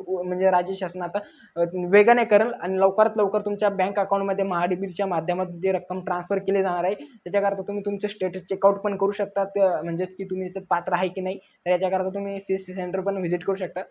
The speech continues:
तर शेतकरी मित्रांनो, सांगू शकतो की पंधरा जुलै ते पंचवीस जुलै दरम्यान ही रक्कम तुमच्या खात्यात येऊन जाईल. तर व्हिडिओ महत्त्वपूर्ण वाटला असेल तर व्हिडिओला लाईक नक्कीच करा.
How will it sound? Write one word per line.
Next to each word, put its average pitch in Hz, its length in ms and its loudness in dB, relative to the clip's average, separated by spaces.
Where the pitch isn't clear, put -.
तर 190 80 -4
शेतकरी 220 280 0
मित्रांनो, 240 260 0
सांगू 220 160 -2
शकतो 214 260 -2
की 277 60 -8
पंधरा 196 300 0
जुलै 202 220 2
ते 202 120 -4
पंचवीस 196 320 -6
जुलै 190 180 2
दरम्यान 190 260 0
ही 190 100 -4
रक्कम 185 260 -4
तुमच्या 185 220 -2
खात्यात 170 280 -2
येऊन 185 220 -2
जाईल. 220 140 -4
तर 180 60 -2
व्हिडिओ 190 200 4
महत्त्वपूर्ण 214 380 2
वाटला 208 220 0
असेल 226 280 0
तर 226 60 4
व्हिडिओला 185 300 2
लाईक 175 180 2
नक्कीच 180 300 -6
करा. 214 120 2